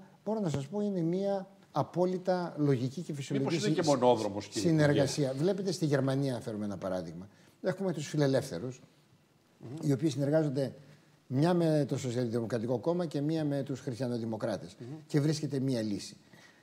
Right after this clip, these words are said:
Speaker 1: Ε, λένε κάποιοι, δεν χρειαζόμαστε απλή αναλογική. Δεν είμαστε ιδιόρυθμη χώρα με ιδιομορφίες,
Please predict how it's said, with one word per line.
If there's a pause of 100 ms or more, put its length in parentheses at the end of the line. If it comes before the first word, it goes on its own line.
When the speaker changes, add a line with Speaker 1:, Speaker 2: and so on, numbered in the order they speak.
Speaker 1:
Ε, (880)
λένε
κάποιοι, (120)
δεν
χρειαζόμαστε
απλή
αναλογική. (240)
Δεν
είμαστε (320)
ιδιόρυθμη
χώρα (300)
με
ιδιομορφίες,